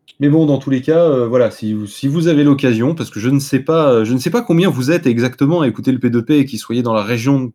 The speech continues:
Toulouse, mais vraisemblablement au moins un ou deux. Euh, du coup, euh, bah voilà, n'hésitez pas, euh, si vous aussi, vous voulez passer du côté, euh, vapeur de la, de la clope.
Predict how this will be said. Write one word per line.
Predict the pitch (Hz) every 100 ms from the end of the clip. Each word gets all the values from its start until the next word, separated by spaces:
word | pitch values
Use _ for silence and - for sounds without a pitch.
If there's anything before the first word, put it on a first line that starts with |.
| _
Toulouse, | 117 139 226 165 - - - - - _ _ -
mais | 113
vraisemblablement | 110 113 127 120 110 113 120 123
au | 107
moins | 117 -
un | 113
ou | 107
deux. | 127 196 - - - _ _ 117
Euh, | 117 117 110 107 - - 127
du | 127 127 107
coup, | - 151 135
euh, | 110
bah | 104
voilà, | 107 139
n'hésitez | 117 101 107
pas, | 101 127 143
euh, | 113 98
si | - 113 110
vous | 104 127
aussi, | 117 -
vous | 170
voulez | 110 123 147
passer | 113 - 143
du | 117
côté, | 117 - 143
euh, | 120 107
vapeur | 104 120 139 160 127
de | 113
la, | 107 104 101 101
de | 131
la | 120
clope. | - 117 -